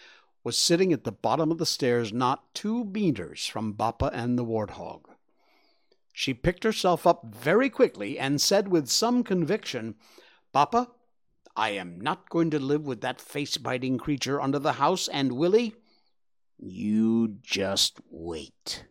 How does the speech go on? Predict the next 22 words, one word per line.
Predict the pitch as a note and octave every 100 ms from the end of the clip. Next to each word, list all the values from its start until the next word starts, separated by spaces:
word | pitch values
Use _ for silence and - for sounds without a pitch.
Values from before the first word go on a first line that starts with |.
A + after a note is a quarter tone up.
| _ _ _ _ - - _ _ _ _ _ _ _
With | A2 G#2+ -
that, | C#3 A2 - _ _ _
she | - B2
started | A#2 - C3+ C3 B2+
screaming | - - F3+ D3+ C#3 C#3
all | C#3 D3 D3
over | B2 G2 F#2+
again | F2+ F#2 G2 A#2 - -
and | B2 B2+ A#2+
ran | D#3+ F3+ G3+
towards | D3 E3+ E3+
Bappa's | B2 D#3 F3+ G#3 -
store. | - D3 G#2 F2 - _ _ _ _ _ _ _ _ _ _
Willie | F2+ G#2 B2 A#2
climbed | - A#2 A2+ G#2+ G2+
down | G2 F#2+
the | F#2
stairs | F#2 - A#2 G2+ F#2
and | G2+
under | A#2+ A2+ G2+
the | F#2
house. | F#2 G#2+ F#2+ F#2 -